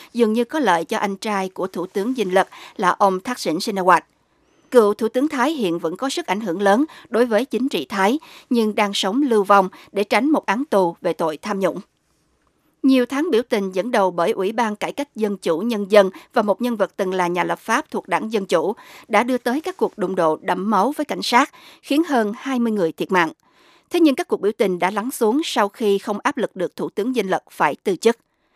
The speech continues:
Bà Dinh Lật cũng đối mặt với cuộc điều tra về kế hoạch trị giá nhiều tỷ đô la có liên quan đến gạo và các khó khăn pháp lý từ dự luật chi tiêu bảy mươi tỷ đô la cho cơ sở hạ tầng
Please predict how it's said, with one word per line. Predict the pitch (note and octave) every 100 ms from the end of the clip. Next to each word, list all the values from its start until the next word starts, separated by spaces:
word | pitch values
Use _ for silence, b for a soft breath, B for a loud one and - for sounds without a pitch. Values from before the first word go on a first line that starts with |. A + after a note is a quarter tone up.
| b b
Bà | - A3+
Dinh | A#3+ A#3+
Lật | - -
cũng | F3+ G#3
đối | B3+
mặt | D4 F3+ -
với | G3+ A#3 -
cuộc | G#3 -
điều | F#3+ F3
tra | G#3+ G#3 G3 B B
về | G#3+
kế | D4
hoạch | C#4 F3+ -
trị | E3+
giá | F3+ G3
nhiều | C#4+ A3 F3+
tỷ | - D3+
đô | G#3 G3
la | F#3+ F3+
có | A3+
liên | G#3+ F#3+
quan | F#3+ F3+
đến | F#3 A#3+
gạo | F#3 E3 - B B B
và | G#3+
các | D4+
khó | - D#4+
khăn | C4+ A#3
pháp | B3+ A3+
lý | G#3 C#4 B B -
từ | G#3+
dự | G3+ F#3+
luật | F#3+ F3
chi | - A3+
tiêu | A3+ G#3
bảy | G3 E3+ G3
mươi | B3+
tỷ | G#3+ E3 G#3
đô | G#3+
la | G3 G3 F#3+
cho | G3+
cơ | F#3 G3
sở | E3
hạ | G3+ F3
tầng | - F3